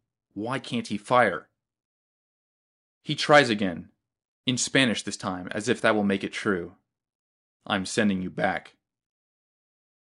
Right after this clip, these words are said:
Something around her brows and the corner of her eyes suggests hope. She rattles into speech, but he can't make out a word of it. He recognizes it, though.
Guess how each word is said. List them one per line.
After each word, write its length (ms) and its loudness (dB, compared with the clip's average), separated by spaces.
Something 380 2
around 220 4
her 80 -6
brows 480 4
and 100 -6
the 60 -4
corner 300 0
of 80 -4
her 180 0
eyes 480 0
suggests 440 -2
hope. 380 -2
She 200 -2
rattles 400 8
into 140 0
speech, 560 -4
but 100 -2
he 60 0
can't 300 -4
make 160 2
out 100 4
a 40 2
word 220 0
of 80 -4
it. 220 -6
He 100 -2
recognizes 760 0
it, 140 -10
though. 300 -4